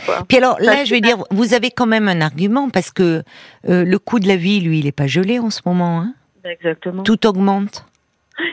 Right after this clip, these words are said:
Speaker 2: Et donc, vous, on vous garde. Et en plus, enfin,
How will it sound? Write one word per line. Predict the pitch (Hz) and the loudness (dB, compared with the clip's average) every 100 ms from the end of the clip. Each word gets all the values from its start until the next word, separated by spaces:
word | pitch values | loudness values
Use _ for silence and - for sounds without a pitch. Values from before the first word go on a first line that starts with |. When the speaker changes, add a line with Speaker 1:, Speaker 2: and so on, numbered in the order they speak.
| - - | -10 -4
Speaker 2:
Et | 170 | 0
donc, | 196 247 214 | 2 2 2
vous, | 196 254 262 | 2 2 2
on | |
vous | 202 190 | 0 -2
garde. | 180 190 226 220 - - | 0 0 0 -8 -16 -2
Et | 202 208 180 | 2 2 0
en | 202 | -2
plus, | - 285 254 - - _ _ _ _ - | -2 -2 -2 -6 -12 _ _ _ _ -2
enfin, | 170 | 0